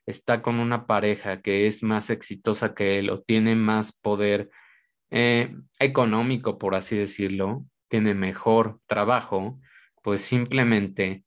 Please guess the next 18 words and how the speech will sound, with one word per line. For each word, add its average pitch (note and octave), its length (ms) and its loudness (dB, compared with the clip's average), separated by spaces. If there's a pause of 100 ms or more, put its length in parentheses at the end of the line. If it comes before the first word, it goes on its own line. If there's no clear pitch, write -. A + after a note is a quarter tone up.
(400)
es A#2 240 2
una A2+ 240 2
respuesta G2+ 800 -2 (320)
de G#2 480 2 (300)
condición, G#2+ 800 0
de G2 340 0
programación A2+ 1040 2
de G2+ 100 0
género. A#2+ 640 0 (500)
Y A2+ 180 2
eso A#2+ 320 4
es G#2+ 440 2 (260)
lo G#2+ 220 -4
que G#2+ 100 -4
los G#2 260 -2
hace G#2+ 240 -2
sentir A2+ 600 0 (460)
falsamente A2+ 1080 0